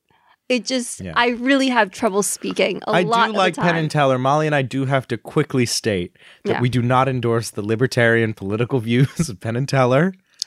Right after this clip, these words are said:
Speaker 2: We respect their right to have the libertarian <laughs> political views. We just
Speaker 1: I'm not against the libertarian views.
Speaker 2: I'm not fighting libertarians. I'm not out here
Speaker 1: But
Speaker 2: yelling at them.
Speaker 1: I don't,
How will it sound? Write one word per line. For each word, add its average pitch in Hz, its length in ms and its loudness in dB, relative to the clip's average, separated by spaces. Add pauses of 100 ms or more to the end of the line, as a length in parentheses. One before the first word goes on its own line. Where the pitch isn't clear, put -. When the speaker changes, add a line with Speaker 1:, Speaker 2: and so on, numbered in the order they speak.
(720)
Speaker 2:
We 151 260 2
respect 143 540 -2
their 202 140 2
right 175 260 2
to 196 120 0
have 139 440 0
the 131 80 0
libertarian 131 580 2
<laughs> 151 80 -2
political 196 400 0
views. 151 640 -2
We - 120 -4
just 285 120 2
Speaker 1:
I'm 392 80 0 (340)
not 269 100 -4
against 220 420 -2
the 226 100 -4
libertarian 190 880 -6
views. - 460 -2
Speaker 2:
I'm 247 140 2
not 180 180 2
fighting 196 400 0
libertarians. 101 560 -2
I'm 139 80 0
not 123 140 4
out 113 140 4
here 101 120 -2
Speaker 1:
But 262 160 2
Speaker 2:
yelling 226 680 4
at - 40 -6
them. - 0 -
Speaker 1:
I - 0 - (880)
don't, 254 300 0